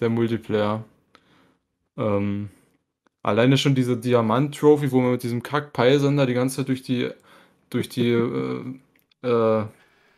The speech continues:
Speaker 1: durch Afrika da durchlaufen muss, um die scheiß Diamanten zu finden.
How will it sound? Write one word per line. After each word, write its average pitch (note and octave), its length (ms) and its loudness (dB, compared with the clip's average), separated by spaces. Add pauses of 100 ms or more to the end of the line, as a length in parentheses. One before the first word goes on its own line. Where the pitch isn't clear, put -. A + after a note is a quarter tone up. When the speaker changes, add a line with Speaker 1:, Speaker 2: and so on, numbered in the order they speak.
(240)
Speaker 1:
durch - 180 -14
Afrika C3 460 0
da A2+ 160 2
durchlaufen B2 640 0
muss, C3 200 -2
um B2 120 -4
die A2+ 120 -6
scheiß A#2 300 -4
Diamanten B2 460 -2
zu B2 100 -12
finden. B2+ 440 -8